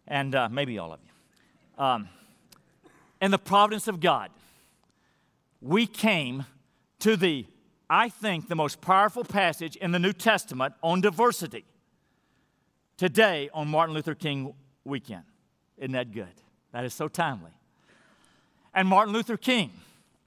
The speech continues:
flawed, su-, su-, such that a lot of white people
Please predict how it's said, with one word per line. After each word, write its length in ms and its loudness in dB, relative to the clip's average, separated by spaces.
flawed, 680 2
su-, 360 2
su-, 320 2
such 380 2
that 280 4
a 80 2
lot 220 6
of 100 -2
white 380 2
people 480 -4